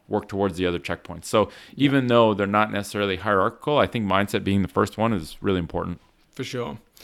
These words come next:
Speaker 2: And the next one is footwear. And the reason we have footwear as the next one, I suppose it is almost next in the hierarchy because
Speaker 1: <laughs>
Speaker 2: your footwear
Speaker 1: I agree.
Speaker 2: <laughs> Yeah,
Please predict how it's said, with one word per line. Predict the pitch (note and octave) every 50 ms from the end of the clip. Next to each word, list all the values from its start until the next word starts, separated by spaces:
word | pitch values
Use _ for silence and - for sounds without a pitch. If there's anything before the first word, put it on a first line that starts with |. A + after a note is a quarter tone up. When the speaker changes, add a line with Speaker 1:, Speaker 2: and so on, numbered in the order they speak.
| - - - - - - - -
Speaker 2:
And | - D#3 D#3+ D#3+ D#3+ D#3 D#3 D#3+ D#3 D#3 D3+ D3+ D3+ C#3+
the | - - - D3
next | D3 D#3 D3+ - -
one | D#3+ D3+ D3
is | C#3 B2+ A#2+ -
footwear. | - - D#3+ D3+ - C3 B2+ A2+ - - - - - - - - _ - - - - - - _ _ _ _ -
And | - B2+ C3 C3 C3 B2+ B2+ B2 -
the | - C#3
reason | C#3 E3+ F3+ F3+ F#3+ F3+ E3
we | D#3+ D#3 D3+ C#3+
have | C3+ B2+ C#3+ C#3 B2+ -
footwear | - - - - D3 C#3+ - C#3+ C#3 C3+ C3
as | B2+ A#2
the | B2
next | B2+ B2+ B2+ - -
one, | C3 C3 C3 A#2+
I | C3+
suppose | C#3 - C#3 - E3+ D#3 D3+ D3 C3+ C#3 - - _ _ _ _ _ _ _ _ _ _ _ _ _ _ _ _ _ _ _ _ _ _ _ _ _ -
it | C#3+ C#3+ C3+
is | C#3 B2+ C3
almost | B2+ B2+ C3 B2+ B2 B2 - - - A2
next | B2 B2 B2+ - - C3
in | A#2+
the | A2+
hierarchy | A#2 - A#2 A#2 A2+ A2+ A#2 A#2 B2+ A#2
because | A2 A2 - C#3+ B2 A#2+ A#2+ G#2 - C#3+
Speaker 1:
<laughs> | C#3 -
Speaker 2:
your | C3 C#3 C3+
footwear | C3+ - - - E3 F#3+ F#3+ D#3 D#3 D3+ C#3 C3+ C3+ C#3 C3+ C3 -
Speaker 1:
I | G#2
agree. | A2 G#2 F#2+ G2 F2+ F2+ F#2+ -
Speaker 2:
<laughs> | -
Yeah, | C#3+ C3+